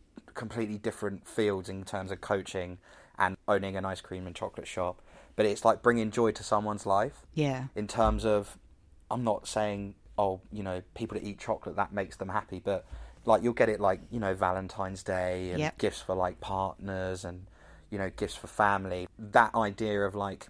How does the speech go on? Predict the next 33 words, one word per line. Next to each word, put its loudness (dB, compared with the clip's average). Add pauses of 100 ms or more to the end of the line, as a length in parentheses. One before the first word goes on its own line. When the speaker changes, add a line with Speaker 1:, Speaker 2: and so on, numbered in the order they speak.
(100)
Speaker 1:
providing 2
joy 4
for -8
someone, -4
and -6
you -4
get 0
that 0
from -8
coaching -2
in -8
terms -6
of -6 (460)
taking 0
them 4
on 2
a -4
journey, -4
and -2
you've 0
Speaker 2:
Mm. -10
Speaker 1:
just -8
interviewed -6 (320)
Jo 4
and -6 (460)
the -6
jo-, 4
the 0
amazing 2
journey 0
she's -4
been -4
on. -6